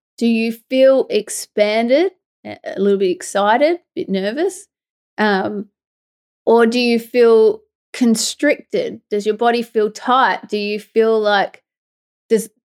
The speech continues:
it feel a bit grey or, um, yeah, like, restricted?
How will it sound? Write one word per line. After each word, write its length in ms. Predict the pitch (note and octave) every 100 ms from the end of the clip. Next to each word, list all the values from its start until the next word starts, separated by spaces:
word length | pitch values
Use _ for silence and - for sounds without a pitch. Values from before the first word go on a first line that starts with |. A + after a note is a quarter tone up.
| _
it 260 | - A3 -
feel 240 | A#3 A3
a 60 | G#3
bit 240 | G#3 G3 - - F#3+
grey 340 | G#3+ G#3+ A3+
or, 320 | G#3+ F#3+ F#3+ -
um, 480 | G3+ F#3+ F#3 F#3 F#3 _ -
yeah, 300 | A#3+ D#4+ G3
like, 240 | F#3 F#3+ - -
restricted? 920 | G3 A3+ A3+ - D4+ - - F3+